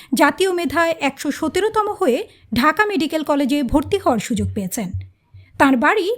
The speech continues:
পটুয়াখালী জেলার বাউফল উপজেলায়। তার লেখাপড়ার অনিশ্চয়তা নিয়ে দেশের বিভিন্ন গণমাধ্যমে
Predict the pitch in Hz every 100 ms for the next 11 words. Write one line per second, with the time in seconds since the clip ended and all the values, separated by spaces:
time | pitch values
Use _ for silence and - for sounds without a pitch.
0 | - 359 415 453 453 359 294 294 262 262
1 | 302 - 240 202 196 202 175 - _ _
2 | - - 247 233 233 247 294 269 262 269
3 | 254 311 - 427 453 440 285 403 440 277
4 | - 285 214 285 - 466 466 269 233 202
5 | 202 233 349